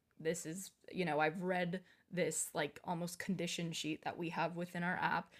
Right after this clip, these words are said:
and you say, "Great, I wanna make this much money and I wanna get this much tokens," which we'll get into in a, you know, a hot sec, "but I wanna monetize this and make money for myself,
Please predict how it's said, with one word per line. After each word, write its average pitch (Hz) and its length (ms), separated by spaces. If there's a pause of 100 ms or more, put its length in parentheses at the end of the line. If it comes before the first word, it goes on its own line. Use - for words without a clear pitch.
(160)
and 185 60
you 185 60
say, 180 340
"Great, 214 360
I 160 80
wanna 196 160
make 180 300
this 175 200
much 190 240
money 180 300
and 202 100
I 175 60
wanna 180 140
get 180 180
this 196 180
much 175 240
tokens," 196 420
which - 160
we'll 143 120
get 165 180
into 160 280
in 156 100
a, - 160 (120)
you - 60
know, - 240
a - 180
hot - 240
sec, - 360 (500)
"but 185 380 (340)
I 180 100
wanna 180 400
monetize 170 600
this 170 280
and 160 120
make 160 180
money 165 220
for 165 140
myself, 185 500